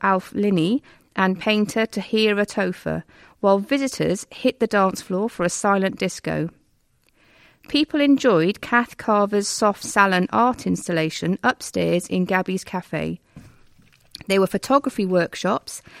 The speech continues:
and a live performance by the Lost Chimes at the Cousins Snooker Club.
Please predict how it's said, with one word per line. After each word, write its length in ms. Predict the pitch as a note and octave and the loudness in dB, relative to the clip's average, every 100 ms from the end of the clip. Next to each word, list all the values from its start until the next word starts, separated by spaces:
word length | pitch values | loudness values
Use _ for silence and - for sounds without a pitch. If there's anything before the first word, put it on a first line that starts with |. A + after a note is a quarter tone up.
| - | -6
and 120 | - G#3 | 0 2
a 40 | |
live 380 | G#3+ B3 D4 - | 4 4 4 0
performance 680 | C4 - A#3 D#3+ D#3+ - - | -4 2 4 4 2 0 -4
by 220 | G3+ F#3+ | 0 2
the 120 | F#3+ | 4
Lost 360 | G3+ B3 - - | 4 2 0 -4
Chimes 500 | A3+ F3+ D#3+ F#3 - | 0 2 2 0 -2
at 120 | - | -6
the 80 | - | -6
Cousins 440 | - G3+ G3+ G3 | -2 0 0 0
Snooker 360 | - F#3+ G3 - | 0 -2 -2 -8
Club. 320 | - D3 | -6 -8